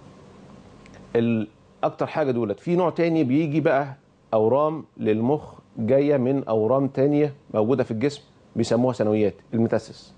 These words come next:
اللي هي ثانويات في المخ من ورم موجود في الجسم من مكان تاني. تفاصيل الحكاية دي كلها ما بين ورم من الخلايا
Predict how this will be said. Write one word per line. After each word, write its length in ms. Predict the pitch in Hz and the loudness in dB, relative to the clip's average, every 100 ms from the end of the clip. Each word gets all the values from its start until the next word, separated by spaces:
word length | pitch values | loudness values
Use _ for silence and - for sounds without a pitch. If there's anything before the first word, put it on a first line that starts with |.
| - - - - - - - | -20 -20 -20 -20 -20 -12 -2
اللي 140 | 113 | 0
هي 40 | 117 | 0
ثانويات 460 | 113 110 117 131 | 0 2 2 0
في 60 | 120 | 0
المخ 340 | 120 151 - - | -2 -2 -6 -8
من 280 | 120 151 151 | -2 2 2
ورم 280 | 139 151 139 | 2 2 0
موجود 200 | 120 139 | -2 -2
في 60 | |
الجسم 300 | 113 113 - - - | -4 -4 -4 -12 -6
من 80 | 113 | -4
مكان 200 | 107 98 | -2 -2
تاني. 180 | 95 95 - - - - - - - - - - - - - - | -4 -6 -14 -20 -20 -20 -20 -20 -20 -20 -20 -20 -20 -20 -12 -6
تفاصيل 400 | 110 - 160 143 | -4 -2 0 -2
الحكاية 320 | 110 113 139 | -2 0 0
دي 120 | 139 | 0
كلها 380 | 135 120 117 107 _ _ _ - - | 0 0 0 -4 _ _ _ -20 -12
ما 120 | 107 107 | -2 0
بين 340 | 131 117 104 - _ - | 2 0 -2 -10 _ -2
ورم 260 | 120 123 | 0 2
من 160 | 117 113 | 0 -4
الخلايا 500 | - 113 113 98 | -2 2 2 0